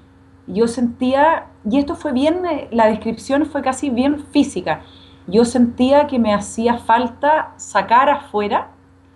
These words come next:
una emoción que no lo podía hacer a través de lo que yo estaba haciendo. Y empecé a escribir,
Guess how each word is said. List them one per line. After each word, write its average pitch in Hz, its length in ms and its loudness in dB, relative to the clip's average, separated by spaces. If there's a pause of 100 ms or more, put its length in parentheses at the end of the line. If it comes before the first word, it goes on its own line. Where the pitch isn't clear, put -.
(280)
una 214 200 0
emoción 226 760 0 (100)
que 220 100 -2
no 208 200 2
lo 247 140 2
podía 220 400 0
hacer 202 440 -6
a 180 120 -2
través 175 460 -4
de 202 400 2
lo 208 100 -2
que 170 100 -4
yo 185 100 -2
estaba 190 200 0
haciendo. 156 460 -4 (640)
Y 196 100 2
empecé 208 280 2
a 247 40 4
escribir, 262 480 2